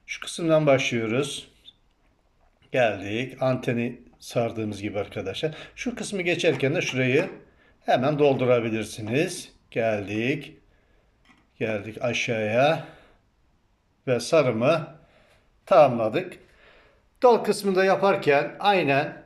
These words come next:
kelebeklerin anten kısmında dediğimiz gibi kalınlıkları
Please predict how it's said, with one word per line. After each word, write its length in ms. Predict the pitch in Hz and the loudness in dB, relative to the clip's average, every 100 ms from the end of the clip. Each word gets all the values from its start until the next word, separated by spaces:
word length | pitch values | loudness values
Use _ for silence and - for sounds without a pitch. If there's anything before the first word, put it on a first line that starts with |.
| _ _ _ - | _ _ _ -2
kelebeklerin 720 | 196 185 165 160 156 147 156 | 2 4 4 2 2 2 2
anten 380 | 165 156 170 151 | 2 0 -2 -4
kısmında 380 | - 139 135 147 | -6 0 0 2
dediğimiz 460 | 160 160 127 104 | 0 2 0 0
gibi 420 | 107 113 180 185 - - _ _ _ - | -2 0 -2 -2 -12 -20 _ _ _ -2
kalınlıkları 1120 | 196 202 196 190 185 185 165 175 196 196 | 0 4 4 2 2 4 6 6 4 0